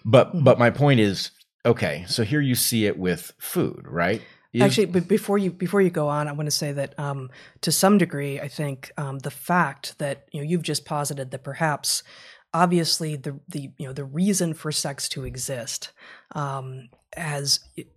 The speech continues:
Speaker 2: is, is about reproduction, and, um,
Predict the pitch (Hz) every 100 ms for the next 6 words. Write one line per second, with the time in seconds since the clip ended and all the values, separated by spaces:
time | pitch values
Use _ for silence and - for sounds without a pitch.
0 | _ 165 156 165 160 151 - 175 165 160
1 | 147 135 135 139 143 139 135 - 151 131
2 | 143 - - - - 160 147 143 139 -
3 | 165 147 143 131